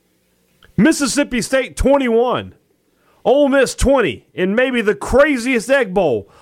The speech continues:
of all time. I has to know, Joel T. Coleman,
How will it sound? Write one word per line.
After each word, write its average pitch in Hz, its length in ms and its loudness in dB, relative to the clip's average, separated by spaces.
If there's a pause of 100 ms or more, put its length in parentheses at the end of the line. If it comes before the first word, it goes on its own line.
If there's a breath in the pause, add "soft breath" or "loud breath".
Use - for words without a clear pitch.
(140)
of 190 160 0
all 240 240 2
time. 214 480 2 (500)
I 214 80 4
has 294 380 2
to 220 160 -4
know, 240 500 2 (540)
Joel 247 720 6
T. 294 360 2
Coleman, 214 600 2